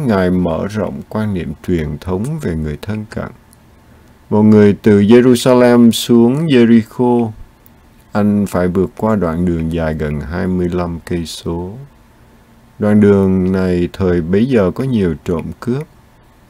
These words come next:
Anh đã bị bọn cướp trấn lột, đánh như tử và đặt nằm đó nửa sống nửa chết. Nhìn vào tình cảnh bi đát của anh, có ai muốn thương giúp anh không?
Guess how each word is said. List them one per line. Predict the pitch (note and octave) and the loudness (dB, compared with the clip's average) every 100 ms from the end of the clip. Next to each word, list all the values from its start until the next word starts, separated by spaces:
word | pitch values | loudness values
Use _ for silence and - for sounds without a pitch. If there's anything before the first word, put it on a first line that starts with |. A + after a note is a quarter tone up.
| _ | _
Anh | G#2+ F#2+ F#2 | -8 -6 -4
đã | F#2 | -4
bị | F2+ E2 | -4 -6
bọn | D2 D#2 C#2 D2+ | -6 -8 -10 -14
cướp | - G#2+ A#2 - | -8 -8 -8 -8
trấn | A2 G#2 C3+ | -6 -6 -8
lột, | A#2 D2+ C2+ _ | -8 -8 -10 _
đánh | F2 F2+ G2 C#3+ | -8 -8 -6 -4
như | A#2 F2 - | -2 -4 -6
tử | E2+ D#2 D2+ G2 C#3 _ _ _ _ _ _ | -8 -6 -8 -12 -16 _ _ _ _ _ _
và | G2 F#2+ | -4 -2
đặt | F#2 F2+ | -2 -2
nằm | G2 F#2+ F2+ F2+ | -2 -2 -2 -2
đó | F2+ F#2+ A2+ C#3 | -2 -2 -2 -4
nửa | F2+ D#2+ | -4 -4
sống | - G#2 G2 C#3+ B2 | -6 -6 -6 -6 -8
nửa | D#2 | -8
chết. | - - C3 D3 _ _ _ _ _ _ _ _ _ _ | -10 -12 -12 -12 _ _ _ _ _ _ _ _ _ _
Nhìn | A2 G#2+ | 2 4
vào | G2+ G#2 | 6 4
tình | - G2+ G2 | 2 0 2
cảnh | F#2+ G2 B2+ | 0 2 4
bi | B2 | 4
đát | B2 C#3+ - | 4 2 -2
của | - F2 | -2 -2
anh, | G2+ G#2 G#2 G2 - - - - | -2 -2 -4 -6 -14 -20 -20 -10
có | B2 | -6
ai | A#2+ A2 | 0 2
muốn | G#2+ G#2+ B2+ - | 2 2 0 -2
thương | A#2+ A2 G#2+ | 0 2 0
giúp | A#2 C3+ | 0 -4
anh | B2 G2+ G2 | -6 -6 -6
không? | - G#2 G2 | -6 -8 -8